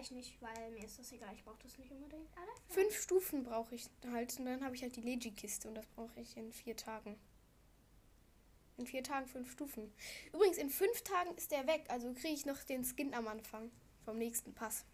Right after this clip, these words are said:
Speaker 1: Ich weiß.
Speaker 2: Ich hab auch morgen eine goldene Werkzeugbox, die werde ich in der Folge öffnen.
Speaker 1: Mhm.
Speaker 2: Damit ihr, da werde ich auch so das Folgen, ich werd, ich muss mal öfter Folgenbilder machen. Ich hab immer dieses normale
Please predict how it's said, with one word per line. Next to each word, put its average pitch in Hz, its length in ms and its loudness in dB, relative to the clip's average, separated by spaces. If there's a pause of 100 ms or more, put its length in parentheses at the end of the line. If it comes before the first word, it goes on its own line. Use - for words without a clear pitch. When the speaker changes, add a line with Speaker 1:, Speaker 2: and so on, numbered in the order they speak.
(140)
Speaker 1:
Ich 254 160 -14
weiß. 285 220 -4 (840)
Speaker 2:
Ich - 60 -2
hab 302 100 4
auch 311 120 2
morgen 285 220 8
eine 269 100 2
goldene 262 260 2
Werkzeugbox, 254 560 -2
die 233 140 -4
werde 226 180 0
ich 226 100 -6
in 226 60 -2
der 214 120 -4
Folge 226 340 -4
öffnen. 254 400 -2 (560)
Speaker 1:
Mhm. 269 260 -6 (480)
Speaker 2:
Damit 226 240 -6
ihr, 226 160 -6 (220)
da 254 80 0
werde 330 160 8
ich 339 80 2
auch 330 80 -2
so 302 140 -2
das 269 440 -6
Folgen, 277 220 -4
ich - 100 -10
werd, 370 160 -2 (100)
ich 311 140 -2
muss 403 200 0
mal 330 120 0
öfter 277 200 -2
Folgenbilder 247 920 2
machen. 202 340 4 (280)
Ich - 80 2
hab - 100 2
immer 285 180 6
dieses 254 360 -2
normale 247 560 0